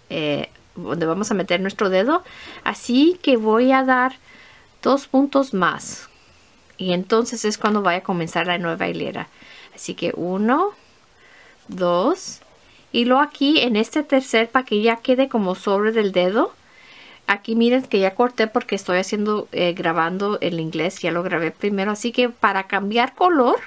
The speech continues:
para que no nos quede bien, damos vuelta aquí, una lazada, entramos al siguiente punto,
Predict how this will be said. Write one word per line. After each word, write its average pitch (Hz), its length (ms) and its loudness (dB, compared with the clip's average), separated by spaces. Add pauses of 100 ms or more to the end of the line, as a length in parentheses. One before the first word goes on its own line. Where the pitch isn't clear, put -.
(280)
para 220 140 -2
que 190 100 -4
no 196 200 0
nos 185 280 -4
quede 220 240 2
bien, 208 260 -2 (520)
damos 233 380 0
vuelta 262 260 2
aquí, 262 260 0
una 247 220 2
lazada, 254 720 0
entramos 202 880 0 (420)
al 208 100 -2
siguiente 202 420 0
punto, 247 420 0